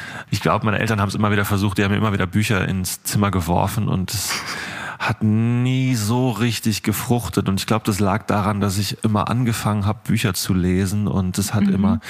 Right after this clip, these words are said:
Speaker 1: sehr viel Zeit gekostet, weil ich eigentlich nach jedem Satz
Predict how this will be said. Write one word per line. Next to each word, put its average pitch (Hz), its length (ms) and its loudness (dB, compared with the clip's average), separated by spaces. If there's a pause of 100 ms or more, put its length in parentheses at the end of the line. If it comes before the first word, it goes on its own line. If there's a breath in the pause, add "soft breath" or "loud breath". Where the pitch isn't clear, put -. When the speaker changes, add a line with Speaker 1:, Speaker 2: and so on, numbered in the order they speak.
(320 loud breath)
Speaker 1:
sehr 98 440 2
viel 104 220 -2
Zeit 113 340 0
gekostet, - 640 -2 (760 loud breath)
weil 107 220 2
ich 107 160 0
eigentlich 113 260 0
nach 107 140 2
jedem 110 260 2
Satz - 680 -2